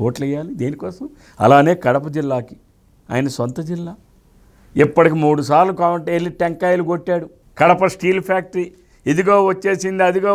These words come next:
వచ్చేసింది. సాక్షి పేపర్లో పెద్ద అడ్వర్టైజ్‌మెంట్, సాక్షి ఛానల్లో ఓహో ఆహా, ఎన్టీవీ, టీవీ నైన్, సాక్షి, ఇంకేవో చిన్న చితక నీ పెయిడ్ ఛానల్స్ అన్నిటికీ కూడా ఏమిచ్చావు? ఏమైంది ఈరోజు? ఒక్క అంగుళం,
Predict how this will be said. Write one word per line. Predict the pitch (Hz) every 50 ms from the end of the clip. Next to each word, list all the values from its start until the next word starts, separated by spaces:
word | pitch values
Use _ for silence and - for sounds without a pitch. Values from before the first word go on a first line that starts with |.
| 196 196
వచ్చేసింది. | 185 190 202 196 180 165 190 190 190 180 165
సాక్షి | 180 180 190 175 196 185 190
పేపర్లో | 196 190 190 196 196 196 185 -
పెద్ద | 185 185 180 175 196 202
అడ్వర్టైజ్‌మెంట్, | 196 208 202 196 208 202 196 196 196 196 185 190 185 - - _ _ _ _ - -
సాక్షి | 175 185 196 175 190 175 196
ఛానల్లో | 202 196 202 202 196 196 196 185 160 180 202
ఓహో | 214 214 208 196 208 202 196 196 185 185 196
ఆహా, | 202 196 185 208 202 190 185 190 _ _ _ _ _ _ _ _ _ _ _ _ _ _ -
ఎన్టీవీ, | 139 139 151 160 160 165 185 202 208 202 208 190 160 131
టీవీ | - 147 139 139 160 175 170
నైన్, | 185 190 196 196 196 180 151 - -
సాక్షి, | 131 131 143 165 156 - - 202 202 196 180 165 156
ఇంకేవో | 165 160 - 165 165 170 180 180 151 156
చిన్న | 165 160 170 180 180 165 185
చితక | 180 165 160 190 180 175 165
నీ | 160 151 - -
పెయిడ్ | 147 160 170 160 160 - -
ఛానల్స్ | 175 175 170 165 156 - 160
అన్నిటికీ | 160 165 170 165 - - 175 160 151
కూడా | 165 175 196 220 - - - _ _ _ _ _ _ _ _ _ - - 107 120
ఏమిచ్చావు? | 147 170 175 - - 202 214 - - - - _ _ _ _ _ _ _ _ _ _ -
ఏమైంది | 110 120 139 156 160 160 160 151 156 156
ఈరోజు? | 160 160 160 190 302 - - _ _ _ _ _ _ _ _ _ _ _ _ _ _ _ - - 165
ఒక్క | - - 208 196
అంగుళం, | 196 202 196 202 170 131